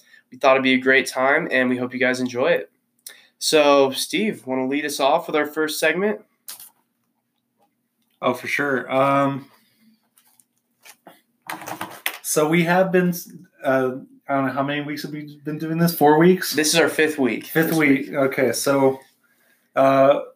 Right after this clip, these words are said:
Speaker 2: obviously, we started a new podcast a couple weeks ago, and after about a month, uh, I think we have some thoughts on it. Uh, and j-, maybe not just the podcast, but the creative process in general that I think we'd like to speak about.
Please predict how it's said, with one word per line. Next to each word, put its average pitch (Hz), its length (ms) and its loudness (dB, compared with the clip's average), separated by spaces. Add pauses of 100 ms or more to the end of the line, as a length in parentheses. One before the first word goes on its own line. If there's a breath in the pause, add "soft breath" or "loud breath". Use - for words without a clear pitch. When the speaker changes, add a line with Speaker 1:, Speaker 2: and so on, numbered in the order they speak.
(140)
Speaker 2:
obviously, 175 800 2 (380)
we 131 140 -4
started 143 380 2
a 151 60 -4
new 143 80 -10
podcast 131 560 0
a - 40 -18
couple 139 240 -4
weeks 123 260 -4
ago, 127 260 0
and 127 100 -2
after 131 260 -4
about 131 220 2
a 131 40 -2
month, 131 380 -4 (140)
uh, 127 400 0
I - 40 -10
think 135 180 -8
we 135 80 0
have 127 80 0
some 117 160 -10
thoughts 139 420 0
on 151 220 0
it. 156 160 -8 (440)
Uh, 123 360 6
and 131 160 -2
j-, 139 160 -8 (140)
maybe 185 260 -2
not 175 180 2
just - 380 -12
the - 80 -10
podcast, 131 640 -2
but 117 140 -8
the 110 300 -4 (200)
creative 151 320 -2
process 135 480 0
in 113 140 -4
general 107 480 -4 (200)
that - 120 -12
I - 20 -14
think 107 220 -14
we'd 110 100 -6
like 110 160 -4
to - 80 -20
speak - 300 -10
about. 113 420 2